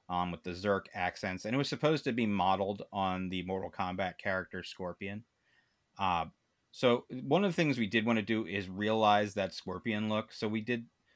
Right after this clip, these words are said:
so I, you're gonna hear this here first, and I don't know if there's gonna be any, uh, if this is a guarantee, but,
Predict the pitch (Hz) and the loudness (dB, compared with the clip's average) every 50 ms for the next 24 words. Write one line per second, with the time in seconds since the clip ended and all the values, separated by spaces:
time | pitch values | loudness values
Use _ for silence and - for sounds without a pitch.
0 | _ _ _ _ - - 117 110 107 110 110 - - - 117 117 104 123 131 - | _ _ _ _ -6 0 2 4 4 2 2 -2 -6 -8 -8 -8 -6 -8 -10 -8
1 | - 127 127 135 135 123 117 139 147 143 135 131 113 - - 120 107 95 - - | -8 -6 -2 0 0 0 0 0 0 0 0 -2 -2 -2 -2 -4 -4 -2 -2 0
2 | 98 92 92 - - 90 95 110 113 107 104 98 90 - 98 95 - - 101 95 | 0 0 0 -2 -4 -2 -2 0 0 2 2 0 0 -2 -6 -6 -6 -4 -6 -6
3 | 87 95 82 - 85 92 92 92 90 90 87 90 92 - - 90 85 82 82 80 | -6 -6 -8 -8 -6 -6 -4 -4 -2 -2 -4 -4 -6 -8 -8 -6 -6 -6 -6 -8
4 | - - 104 95 - 98 85 104 87 90 85 90 98 90 90 92 87 - - 98 | -10 -16 -14 -10 -10 -8 -8 -8 -10 -8 -6 -2 -2 -2 -2 -4 -6 -10 -10 -10
5 | 90 82 82 - _ _ _ _ _ _ _ _ _ _ _ - 101 95 87 - | -10 -10 -10 -14 _ _ _ _ _ _ _ _ _ _ _ -4 -2 -2 -2 -4